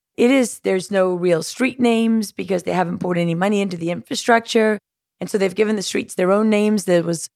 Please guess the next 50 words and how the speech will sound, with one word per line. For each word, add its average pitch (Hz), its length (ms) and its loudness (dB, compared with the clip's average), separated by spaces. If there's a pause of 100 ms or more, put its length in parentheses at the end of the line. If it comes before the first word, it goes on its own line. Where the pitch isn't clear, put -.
(200)
it 170 60 -4
was 175 160 -2
Moscow 202 680 0
and 170 180 0
Little 202 220 0
Cuba, 202 480 0 (180)
of - 140 -8
course, 190 240 -4
because 180 320 -2 (400)
the 196 80 2
South 190 220 2
African, 190 420 0 (220)
the 175 140 -2
resistance, 185 560 -2
the 185 100 0
A 185 80 2
N 180 100 0
C 185 180 -4
was 180 140 0
very 180 200 2
closely 185 380 -2
allied 175 320 0
to 190 80 -2
the 180 80 -4
communists. 180 560 -2 (420)
And 233 340 4
you 247 140 4
have 269 140 4
all 302 220 2
of 240 100 0
this, 226 460 0 (320)
and 220 100 0
then 262 140 4
you 269 80 0
go 233 200 4
home 208 600 -2 (400)
and 214 360 0 (360)
nobody 247 320 2
even 233 180 2
knows 214 200 0
it's 220 140 -12
happening. 175 440 -4 (400)
And 233 220 4 (340)
home 262 240 2
is 233 120 0
ten 220 220 -2
minutes 202 240 -6
up 196 140 -6
the 185 100 -4
road. 233 380 -6